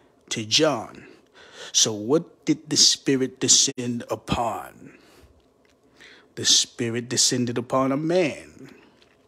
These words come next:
So the man was the Son of God, not the Spirit that descended upon the man. So the Son of God consisted of flesh and blood.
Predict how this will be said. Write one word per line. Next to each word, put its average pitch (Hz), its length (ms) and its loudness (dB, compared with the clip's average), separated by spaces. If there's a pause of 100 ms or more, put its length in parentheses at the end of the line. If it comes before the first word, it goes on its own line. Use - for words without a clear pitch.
(2000)
So - 240 2
the 107 140 -4
man 123 840 -2 (220)
was 120 320 -2
the 117 80 -4
Son 123 300 0
of 110 180 -10
God, 104 360 -2
not 131 260 -6
the - 80 -6
Spirit - 1000 2 (220)
that 123 220 -4
descended 165 500 4
upon 113 340 -6
the 107 80 -8
man. 110 360 -10 (960)
So - 200 0
the 104 140 -6
Son 202 380 2
of 127 240 -8
God 117 300 -8 (200)
consisted 127 720 -2
of 110 220 -10 (100)
flesh - 720 0 (300)
and 135 320 0
blood. 113 260 -2